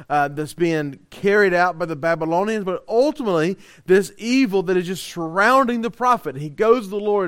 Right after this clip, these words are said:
and says, "Lord, are you even awake? Are you, are you listening? Are you active? Are you present? Do you even hear me when I cry? Do you hear me whenever I speak?" There in verse two, it says, "O Lord,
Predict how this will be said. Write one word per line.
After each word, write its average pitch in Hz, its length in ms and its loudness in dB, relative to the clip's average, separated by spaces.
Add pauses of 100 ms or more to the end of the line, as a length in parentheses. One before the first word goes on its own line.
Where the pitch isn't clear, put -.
and 170 80 -8
says, 170 60 -10
"Lord, 233 260 2 (280)
are 196 120 -2
you 240 200 2
even 240 220 0
awake? 190 560 2
Are 175 140 -4
you, 240 440 -2 (220)
are 185 60 -2
you 196 180 -2
listening? 190 640 -4
Are 160 60 -2
you 175 240 -6
active? 214 500 -6
Are 175 40 -4
you 170 200 -8
present? 190 560 -2 (260)
Do 180 160 -6
you 202 100 0
even 185 220 0
hear 269 540 2
me 190 240 0
when 202 240 -4
I 202 140 0
cry? 262 420 0
Do 196 80 -8
you 190 80 -8
hear 269 340 -4
me 202 360 -2 (260)
whenever 190 580 0
I 180 220 0
speak?" 196 400 -10
There 175 180 0
in 165 80 -6
verse 175 260 -4
two, 220 180 -6
it 190 60 -6
says, 156 80 -10
"O 185 120 -2
Lord, 226 360 0